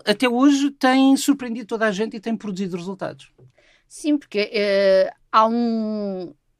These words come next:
Speaker 2: há uma tentativa de pressão para que o Rui Rio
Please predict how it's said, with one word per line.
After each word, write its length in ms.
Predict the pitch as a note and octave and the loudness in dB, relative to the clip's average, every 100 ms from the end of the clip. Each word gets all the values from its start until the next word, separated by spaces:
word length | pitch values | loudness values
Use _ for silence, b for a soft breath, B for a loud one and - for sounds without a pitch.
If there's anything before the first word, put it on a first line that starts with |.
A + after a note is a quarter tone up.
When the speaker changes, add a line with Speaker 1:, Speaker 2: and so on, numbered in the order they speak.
| _ _ _ _ | _ _ _ _
Speaker 2:
há 100 | G#3 | 0
uma 380 | G#3 A3 G#3 G3 | 0 0 0 0
tentativa 540 | A#3 A3+ A#3 C#4+ B3+ | -2 -6 -4 -2 -2
de 100 | G3+ G#3 | -4 -8
pressão 320 | - B3 B3 | -10 -6 -6
para 160 | A#3+ | -8
que 140 | A#3 A#3+ | -8 -6
o 140 | A#3 | -6
Rui 200 | - A#3 | -6 -8
Rio 400 | - A#3+ B3 B3+ | -6 -6 -6 -8